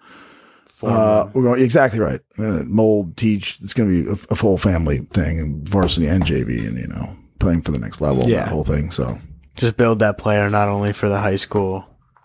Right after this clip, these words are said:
Speaker 1: uh, their high school career, but so they play well in college.
Speaker 2: Correct.
Speaker 1: And their future.
Speaker 2: How come none of the, how come none of these, uh, colleges in the area, like Maryland,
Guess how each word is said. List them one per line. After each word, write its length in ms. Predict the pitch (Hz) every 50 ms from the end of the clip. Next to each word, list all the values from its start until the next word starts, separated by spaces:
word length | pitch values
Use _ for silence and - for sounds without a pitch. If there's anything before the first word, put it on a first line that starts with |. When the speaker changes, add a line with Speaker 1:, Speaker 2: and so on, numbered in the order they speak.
| _ _ _ _ _ -
Speaker 1:
uh, 320 | 101 98 92 80 92 -
their 160 | 82 107 101
high 140 | 107 110 104
school 200 | - - 95 -
career, 300 | - 92 95 95 95 95
but 160 | 95 95 90 - - - -
so 160 | - - 113
they 140 | 110 104 98 92 - - - -
play 180 | 110 110 107 101
well 160 | 95 95 95
in 80 | 90
college. 520 | - - 95 90 87 90 92 98 - - -
Speaker 2:
Correct. 320 | - - 80 104 - - - - _ _ _ _ _ _ _ _ _ - -
Speaker 1:
And 100 | 113 107
their 80 | 101 98
future. 540 | - - 107 104 92 - 98 95 101 104 - _
Speaker 2:
How 100 | - 131
come 180 | 123 - 180 170
none 140 | 151 135 143
of 40 | 135
the, 120 | 127 117
how 140 | 117 160 175
come 140 | 185 185 160
none 120 | 156 156 147
of 40 | 135
these, 200 | 127 117 113 - -
uh, 260 | 120 113 98 95 87 78 67 65 - - - _ _ _ _ _ _ _ _ _ _ - -
colleges 320 | 131 127 127 123 120 120
in 80 | 117 110
the 80 | 107
area, 280 | 104 107 117 113 101 98
like 140 | 98 92 76
Maryland, 680 | 92 98 78 98 104 110 110 107 107 104 98 95 80